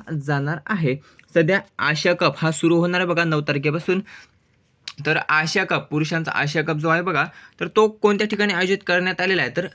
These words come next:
युएई या ठिकाणी आयोजित करण्यात आलेला आहे. आशिया कप युएई या ठिकाणी आयोजित करण्यात आलेला आहे. चौथा प्रश्न आहे, भारताची पहिली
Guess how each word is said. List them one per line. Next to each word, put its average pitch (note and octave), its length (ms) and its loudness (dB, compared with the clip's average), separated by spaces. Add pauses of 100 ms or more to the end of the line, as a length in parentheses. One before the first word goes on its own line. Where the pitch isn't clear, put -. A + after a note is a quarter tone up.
युएई F#3+ 480 4
या F#3+ 120 2
ठिकाणी E3 300 -2
आयोजित D3 280 -2
करण्यात C3 300 -2
आलेला A2+ 180 0
आहे. A#2 180 -6
आशिया C3+ 360 0
कप E3+ 180 -4 (260)
युएई C#3+ 380 2
या C3+ 120 4
ठिकाणी C3 320 -6 (180)
आयोजित A#2+ 320 -2
करण्यात C3 360 -4
आलेला B2 260 -4
आहे. G#2+ 240 -6 (2750)
चौथा E3+ 280 4
प्रश्न G#3+ 320 0
आहे, D#3+ 320 2 (340)
भारताची D#3 540 2
पहिली G3 580 2